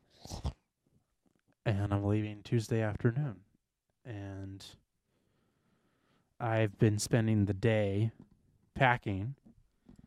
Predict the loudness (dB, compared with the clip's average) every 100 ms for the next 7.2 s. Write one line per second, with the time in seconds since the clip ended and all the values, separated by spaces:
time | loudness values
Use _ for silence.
0 | _ -20 -20 -20 _ _ -20 -10 0 4
1 | 6 8 10 10 8 2 2 2 2 2
2 | 0 0 0 2 -2 0 0 0 0 2
3 | 4 4 0 0 2 4 2 2 0 2
4 | 2 2 2 4 4 4 2 0 2 0
5 | -4 -8 _ _ _ _ _ _ 4 6
6 | 6 4 2 2 0 0 0 -4 -4 -2
7 | -4